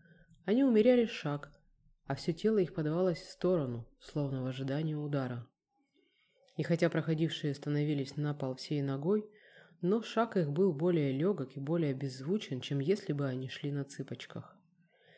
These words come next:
И никто не называл его по имени, а просто словом «он». И так как все каждую минуту думали о нём, то это неопределённое название представлялось более ясным,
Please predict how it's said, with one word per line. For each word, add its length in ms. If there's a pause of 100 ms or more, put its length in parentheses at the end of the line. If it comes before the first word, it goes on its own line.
(160)
И 100
никто 280
не 100
называл 420
его 160
по 140
имени, 600
а 60
просто 360
словом 520 (100)
«он». 320 (680)
И 100
так 200
как 180
все 280
каждую 400
минуту 380
думали 340
о 160
нём, 260 (140)
то 120
это 180
неопределённое 800
название 640
представлялось 720
более 400
ясным, 540